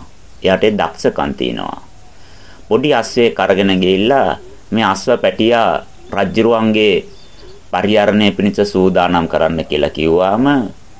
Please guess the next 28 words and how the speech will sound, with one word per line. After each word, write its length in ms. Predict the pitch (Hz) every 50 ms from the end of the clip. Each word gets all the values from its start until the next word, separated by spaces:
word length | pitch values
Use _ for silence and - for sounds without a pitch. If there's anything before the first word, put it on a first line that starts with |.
| - - - - - - -
එයාට 300 | - 107 117 - - 139
දක්ෂකම 640 | 110 101 101 95 - - - - 196 - 175 160 135 104
තියෙනවා. 600 | - 107 107 131 139 135 107 87 78 71 65 65 - - - - -
ඒ 140 | - 87 104
අශ්වයා 400 | 101 - - - - 135 120 113
පොඩි 280 | - 101 92 92 107 98
කාලේ 380 | - 107 98 95 95 92 90
ඉඳලා 260 | 92 98 110 107 90
ඊලෑ 440 | 85 92 98 104 101 95 90 85 80
කරලා 520 | - - 85 92 117 127 135 131 120 98 90 95 - - - - - - -
ඒ 180 | - 92 104 101
විදියට 380 | 95 101 92 87 107 104 101 104
ආරක්ෂිත 540 | 90 87 92 92 101 95 - - 98 -
ලෙස 220 | 95 92 87 85 -
ගමන් 400 | 82 78 85 80 82 80 80 80
කරන්න, 380 | - 78 90 104 113 123 123 120 117
කියන 280 | 104 - 98 92 92 95 95
කියන 240 | 92 - 87 87 82
අණ 200 | 76 71 82 82 80
පිළිපදින්න, 680 | - 87 85 95 95 - 123 127 135 139 135 139 135 131 123 113 101 - - - - - -
කියන 280 | - - 107 117 117 113 107
කියන 280 | 92 - 104 104 101 101
මේ 180 | 95 92 90 87
නියෝග 320 | 87 92 95 101 101 92
වලට 220 | 98 98 92 90 90
අනුව 240 | 85 90 87 85
කටයුතු 420 | - 87 - - 95 92 92 - 101
කරන්න 380 | - 90 87 95 110 135 156